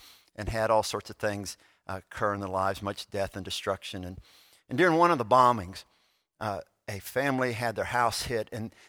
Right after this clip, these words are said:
they rushed out into the street, and, and the dad saw that there was a place where a bomb had already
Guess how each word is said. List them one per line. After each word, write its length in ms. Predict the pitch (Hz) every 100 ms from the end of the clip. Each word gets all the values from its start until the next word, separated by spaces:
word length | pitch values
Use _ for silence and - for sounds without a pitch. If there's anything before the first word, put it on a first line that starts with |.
| -
they 100 | 107
rushed 400 | 104 135 - -
out 280 | 113 120 117 -
into 300 | 123 113 117
the 80 | 110
street, 480 | - - 120 110
and, 160 | 113 104 - -
and 240 | 120 113
the 160 | 107 101 _ _ _ _ 101
dad 400 | 135 151 147 -
saw 520 | - - 131 131 127
that 260 | 110 113
there 80 | 117
was 120 | 110
a 60 | 101
place 460 | - - 135 135 -
where 220 | 107 104
a 80 | 107
bomb 320 | 95 120 123
had 100 | 117
already 360 | 113 117 117